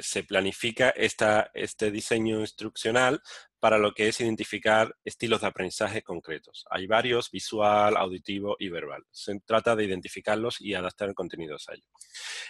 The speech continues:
Y, esper-, y as-, al mismo tiempo es capaz de adaptar el contenido y los objetivos en función de las capacidades y estilos anteriores.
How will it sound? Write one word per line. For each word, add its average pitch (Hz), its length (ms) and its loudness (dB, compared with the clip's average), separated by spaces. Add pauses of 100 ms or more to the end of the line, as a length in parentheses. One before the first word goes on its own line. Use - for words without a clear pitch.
(100)
Y, 120 140 4
esper-, 113 420 2
y 95 340 -4
as-, 95 500 2
al 90 120 -4
mismo 113 300 -4
tiempo 135 460 -2
es 98 100 -8
capaz 101 300 0
de 95 60 0
adaptar 90 400 2
el 85 120 -6
contenido 135 720 0
y 87 60 -8
los 90 180 -4
objetivos 113 680 -6
en 98 100 -8
función 110 320 -6
de 113 60 -2
las 98 140 -2
capacidades 92 840 -4
y 101 260 -4
estilos 85 440 -8
anteriores. 82 440 -10